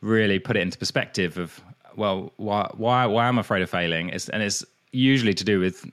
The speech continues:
someone else's perspective. And when you ask that question, you can really break it down and think, "Actually, do you know what? I'm not afraid of failing in front of anyone. So let's do this," you know? So that was, that was a really good question for me that really helped me, uh, build out confidence.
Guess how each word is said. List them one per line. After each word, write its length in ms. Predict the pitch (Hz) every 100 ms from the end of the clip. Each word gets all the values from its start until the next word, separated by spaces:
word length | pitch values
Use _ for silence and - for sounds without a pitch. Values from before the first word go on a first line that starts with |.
| -
someone 300 | - 107 98
else's 320 | 95 - 95
perspective. 560 | - - - - 87
And 200 | 90 92 -
when 120 | - 110
you 80 |
ask 140 | 120 123
that 100 | 85
question, 400 | 123 113 - 85
you 60 |
can 120 | 82 90
really 180 | 104
break 220 | 85 92 85
it 40 |
down 180 | 104 92
and 100 | 82
think, 180 | 87 - - -
"Actually, 280 | 98 - 85
do 440 | 85 _ _ -
you 20 | 90
know 80 |
what? 180 | 85 78 - _ _ _
I'm 140 | 90 95
not 140 | 82
afraid 200 | - 90
of 80 | 85
failing 220 | 92 85
in 60 | 82
front 160 | 87
of 60 | 90
anyone. 280 | 95 82 82
So 240 | 90 80 - - - -
let's 120 | 90
do 160 | - 101
this," 280 | 82 -
you 60 | 98
know? 200 | 90 101
So 140 | 110 101
that 160 | 95
was, 220 | 82 87 - _ -
that 100 | 123
was 120 | 95
a 60 | 95
really 400 | 101 98 90 82 _ _ _ _ _ _
good 180 | 113 90
question 340 | 104 - 95
for 80 | -
me 180 | 87 82
that 160 | 85
really 160 | 87 90
helped 220 | 87 82
me, 280 | 82 80 - _ _ _
uh, 160 | 80 76
build 180 | - 80
out 140 | 80 76
confidence. 460 | 80 80 82 -